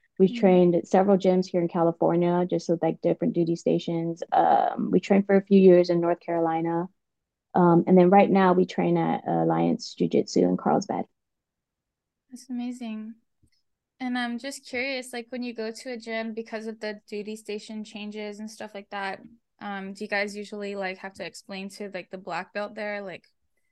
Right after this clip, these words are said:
Speaker 2: "Yeah, we're military, and, like, I'm a purple belt from here, but we're," you know, like, kind of ex-, 'cause, you, I know, you know that sometimes, or you know how gyms, like, sometimes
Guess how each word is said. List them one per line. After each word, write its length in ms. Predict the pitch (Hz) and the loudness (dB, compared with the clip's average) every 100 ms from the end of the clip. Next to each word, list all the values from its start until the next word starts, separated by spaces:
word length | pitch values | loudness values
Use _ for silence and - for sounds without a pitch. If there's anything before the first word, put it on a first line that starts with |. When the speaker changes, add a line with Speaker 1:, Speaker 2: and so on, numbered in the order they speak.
| _ _ - | _ _ -16
Speaker 2:
"Yeah, 220 | 226 226 | -8 -8
we're 140 | 220 220 | -8 -8
military, 840 | 220 220 220 226 220 214 208 208 | -8 -10 -10 -8 -6 -6 -8 -10
and, 340 | 202 196 190 202 | -10 -14 -16 -16
like, 260 | 196 196 _ _ _ _ _ _ _ - | -16 -16 _ _ _ _ _ _ _ -18
I'm 180 | 208 196 | -16 -16
a 20 | |
purple 320 | - 208 208 | -14 -14 -12
belt 400 | 208 202 196 - _ _ - | -10 -10 -10 -12 _ _ -20
from 180 | 196 196 | -16 -14
here, 420 | 226 220 214 214 | -8 -6 -6 -8
but 360 | 196 190 185 - - | -10 -10 -10 -14 -20
we're," 280 | 208 196 196 214 - | -16 -16 -16 -20 -16
you 140 | 214 | -14
know, 220 | 196 190 - | -12 -12 -8
like, 180 | 214 | -8
kind 160 | 220 269 | -6 -4
of 80 | 269 | -4
ex-, 180 | 233 - 233 | -6 -8 -12
'cause, 160 | 285 285 | -10 -6
you, 80 | |
I 120 | 269 269 | -4 -4
know, 160 | 302 254 | -4 -8
you 100 | 262 | -8
know 120 | 302 | -6
that 160 | 294 240 | -6 -6
sometimes, 480 | 254 233 233 240 226 | -8 -8 -8 -10 -8
or 300 | 226 208 208 _ _ _ - | -4 -4 -6 _ _ _ -10
you 80 | 269 | -6
know 100 | 294 | -2
how 160 | 254 | -4
gyms, 400 | 226 233 240 240 | -4 -4 -6 -6
like, 160 | 233 - | -8 -10
sometimes 560 | 220 220 220 220 226 | -12 -10 -8 -8 -10